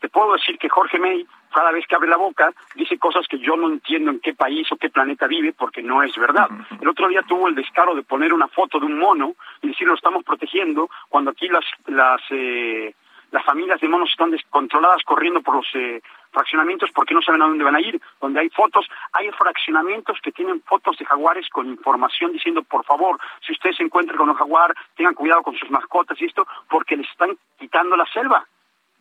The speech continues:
Speaker 1: Yo, yo sinceramente no comprendo en qué se basa este señor para decir que su tren está, eh, colaborando con el medio ambiente. No,
Speaker 2: Entonces,
Speaker 1: o sea, se, se me escapa, se me escapan de la realidad, pero no conozco los nombres de toda la gente. Yo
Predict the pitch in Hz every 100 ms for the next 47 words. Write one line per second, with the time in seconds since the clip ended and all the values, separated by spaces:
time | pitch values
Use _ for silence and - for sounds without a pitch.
0 | _ - - - 151 185 175 165 202 185
1 | 175 170 185 190 175 156 208 220 170 139
2 | 175 _ _ 254 - 320 311 - _ _
3 | - - - - 170 170 190 - 139 -
4 | - 302 - 131 - 349 - - _ -
5 | 302 - - 311 - 381 196 196 226 _
6 | _ - - - 170 170 165 147 139 127
7 | 143 135 147 165 147 139 156 160 165 254
8 | - 392 _ _ _ _ _ _ - 349
9 | - - - 170 165 _ - - 175 170
10 | - 220 - 247 165 165 160 220 233 208
11 | 160 151 220 - 139 156 - 196 - -
12 | 160 151 180 - 135 165 151 - 117 95
13 | - - - - _ -